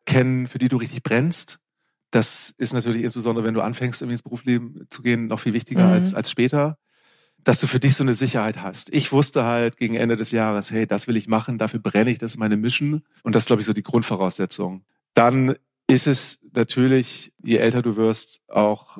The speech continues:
Speaker 1: schwieriger immer, ja, irgendwie familiäre Verantwortung
Speaker 2: Ja.
Speaker 1: und so weiter und so fort. Ich glaub, wenn man diesen Drang verspürt, dann würde ich immer empfehlen, früher zu springen und nicht später, weil das wird nicht leichter.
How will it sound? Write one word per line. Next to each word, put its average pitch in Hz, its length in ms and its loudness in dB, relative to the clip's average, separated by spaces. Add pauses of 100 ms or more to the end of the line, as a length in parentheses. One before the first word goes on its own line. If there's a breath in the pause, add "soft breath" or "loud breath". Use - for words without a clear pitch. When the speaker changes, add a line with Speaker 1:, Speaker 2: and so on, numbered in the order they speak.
Speaker 1:
schwieriger 120 460 4
immer, 127 340 -2
ja, 127 340 -4
irgendwie 117 380 -2
familiäre 113 460 0
Verantwortung 117 680 2
Speaker 2:
Ja. 113 60 -10
Speaker 1:
und 110 100 -8
so 107 100 -6
weiter 110 220 0
und 107 100 -4
so 110 80 -12
fort. 117 380 0 (480 soft breath)
Ich - 60 -20
glaub, 110 200 2
wenn 120 100 6
man 117 140 2
diesen 117 180 0
Drang 110 220 -2
verspürt, 117 440 -2
dann 110 100 -2
würde 113 160 0
ich 107 60 -8
immer 113 160 -2
empfehlen, 107 300 -2
früher 123 280 2
zu - 100 -6
springen 120 260 -2
und 107 80 -8
nicht 107 140 -6
später, 143 460 -2 (340)
weil 107 80 2
das - 120 4
wird 131 180 4
nicht 127 200 0
leichter. 135 540 -2